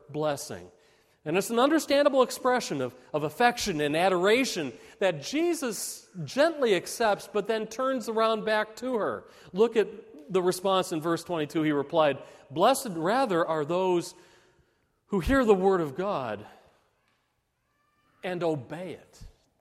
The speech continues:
Y-, you see, if Jesus was just looking for admirers,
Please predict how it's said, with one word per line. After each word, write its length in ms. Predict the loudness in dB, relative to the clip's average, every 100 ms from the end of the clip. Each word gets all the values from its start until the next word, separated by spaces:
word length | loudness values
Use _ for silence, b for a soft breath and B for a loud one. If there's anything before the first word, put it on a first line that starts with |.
| _ _ _ _ _ _ _ _ _ _ _ _ _ b b b
Y-, 100 | -2
you 140 | 2 4
see, 200 | 6 6
if 120 | 8
Jesus 400 | 8 8 8 6
was 160 | 6
just 300 | 8 8 8
looking 280 | 8 6 4
for 160 | 2 0
admirers, 840 | 0 4 6 8 8 8 6 4